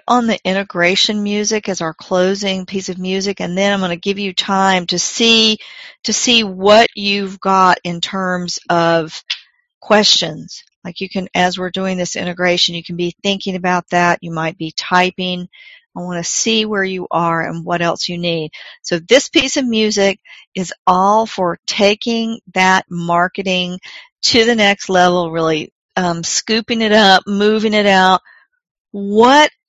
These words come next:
learning edge are you on with your marketing? What is gonna help you go to the next level in a big way?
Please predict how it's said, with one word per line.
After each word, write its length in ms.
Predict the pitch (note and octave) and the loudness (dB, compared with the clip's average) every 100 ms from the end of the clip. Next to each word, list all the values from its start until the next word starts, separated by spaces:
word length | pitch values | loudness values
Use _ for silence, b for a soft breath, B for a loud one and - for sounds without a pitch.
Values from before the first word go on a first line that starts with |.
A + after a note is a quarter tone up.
| _ | _
learning 840 | G#3 G3 G#3+ A#3 B3 B3+ A3+ G3 - | -6 -2 2 2 2 2 0 -2 -2
edge 560 | F3 E3+ E3 E3 - - | 0 2 2 0 -4 -4
are 120 | F3 | -4
you 360 | F3+ F#3 A3 A3 - | -4 -6 -6 -6 -2
on 260 | F#3+ G3 | 0 0
with 180 | F#3+ - | -2 -6
your 100 | F3 | -8
marketing? 580 | E3+ E3 D#3+ - D#3 D#3+ - | -6 -6 -6 -8 -10 -10 -10
What 320 | F3+ G3+ A#3+ | 2 6 6
is 200 | B3 - | 6 2
gonna 220 | F#3+ F#3 | -2 -2
help 340 | E3 F#3+ F3 - | -2 -2 -4 -6
you 680 | F3 F3 G3+ A3+ A3 F#3 D#3+ - B B _ _ | -14 -8 -2 0 0 -2 -4 -8 B B _ _
go 400 | G3+ F#3+ G3 G3+ | 4 6 4 2
to 140 | - F#3+ | -4 -6
the 100 | F3+ | -4
next 300 | F3 E3+ F3+ | -4 -4 -4
level 320 | E3+ E3 E3 | -4 -4 -6
in 60 | |
a 60 | D#3+ | -6
big 220 | E3+ E3 | -4 -4
way? 440 | D#3+ E3 D#3 D3 | -4 -2 -2 -2